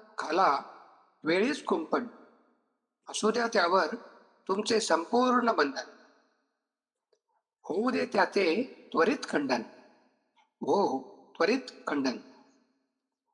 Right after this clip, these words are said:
टाळतील ही नसती भांडण, मग टाळतील ही नसती भांडण. चांगल्या विचारांचे होऊ द्या मंथन, उघळा जैसे रक्तचंदन,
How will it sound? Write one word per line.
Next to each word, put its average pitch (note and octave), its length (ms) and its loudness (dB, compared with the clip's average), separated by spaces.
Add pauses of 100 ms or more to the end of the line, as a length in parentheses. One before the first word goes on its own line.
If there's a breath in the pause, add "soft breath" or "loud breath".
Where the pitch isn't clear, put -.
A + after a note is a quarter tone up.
(440)
टाळतील G3 440 -2
ही G#3+ 580 -2 (880)
नसती F3+ 340 -8
भांडण, D#3+ 420 -10 (1000)
मग F3 280 -6 (580)
टाळतील E3+ 440 -4
ही G#3+ 440 -2
नसती - 360 -8
भांडण. D#3 340 -4 (1900)
चांगल्या F#3+ 360 -2
विचारांचे A3+ 580 2
होऊ E3+ 240 0
द्या G#3 180 2
मंथन, C#3+ 520 0 (1300)
उघळा A3+ 360 -4
जैसे F#3+ 600 0
रक्तचंदन, - 640 -8